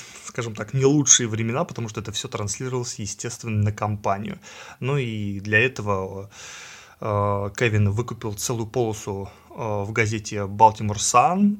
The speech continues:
м, где разместил свое открытое письмо с разъяснением. Две тысячи девятнадцатый год.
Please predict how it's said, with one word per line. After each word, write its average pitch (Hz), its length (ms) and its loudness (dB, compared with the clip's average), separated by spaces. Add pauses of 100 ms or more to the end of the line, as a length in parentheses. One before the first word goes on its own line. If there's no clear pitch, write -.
(100)
м, 101 500 -6
где 113 460 2
разместил 101 800 -6
свое 101 380 -2
открытое 101 480 -8
письмо 117 480 -2
с - 160 -10
разъяснением. 98 1200 -4 (560)
Две 104 220 -6
тысячи 139 480 0
девятнадцатый 120 920 -4
год. 110 360 -4